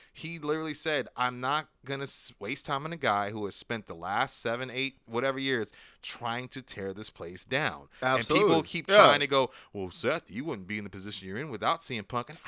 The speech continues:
Speaker 1: I don't know if that's true.
Speaker 2: This is the thing. He has gone on record to say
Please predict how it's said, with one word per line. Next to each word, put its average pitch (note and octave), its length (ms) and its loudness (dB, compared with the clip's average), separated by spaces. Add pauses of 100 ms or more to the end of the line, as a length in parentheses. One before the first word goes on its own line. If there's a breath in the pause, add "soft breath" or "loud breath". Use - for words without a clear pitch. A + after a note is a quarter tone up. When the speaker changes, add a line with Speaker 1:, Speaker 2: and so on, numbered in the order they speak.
Speaker 1:
I C#4+ 60 -4
don't D4 220 -8
know D4+ 200 2
if C4+ 80 -6
that's C#4 280 -2
true. D#4 200 0
Speaker 2:
This D#4 140 8
is B3 100 2
the A3 80 6
thing. G3+ 240 6
He C4+ 340 6
has A3+ 580 6 (200)
gone F#3+ 440 12
on G3 340 6
record D#3+ 540 6
to G3 200 -2
say - 360 6